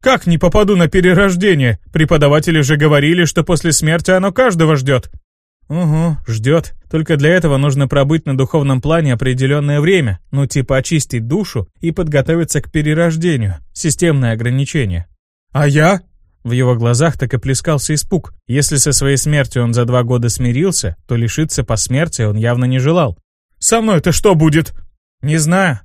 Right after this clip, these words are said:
Я первый раз с таким столкнулся», честно ответил я. «Но учитывая, что у тебя таймеры, отсчитывающего время до перерождения, нет, то, похоже, ты тут застрял надолго.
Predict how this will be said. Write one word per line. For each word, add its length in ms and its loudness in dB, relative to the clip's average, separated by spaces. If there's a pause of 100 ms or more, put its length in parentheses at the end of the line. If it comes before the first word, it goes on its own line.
(160)
Я 240 0
первый 300 0
раз 180 0
с 20 -6
таким 300 -2
столкнулся», 680 -2 (400)
честно 380 -2
ответил 340 -4
я. 180 -2 (320)
«Но 140 -6
учитывая, 460 -2
что 180 -2
у 40 0
тебя 280 0
таймеры, 400 2
отсчитывающего 720 -2
время 280 -2
до 100 -2
перерождения, 760 -2
нет, 260 -2 (240)
то, 160 -2
похоже, 480 -2
ты 140 -4
тут 180 -4
застрял 440 0
надолго. 520 -2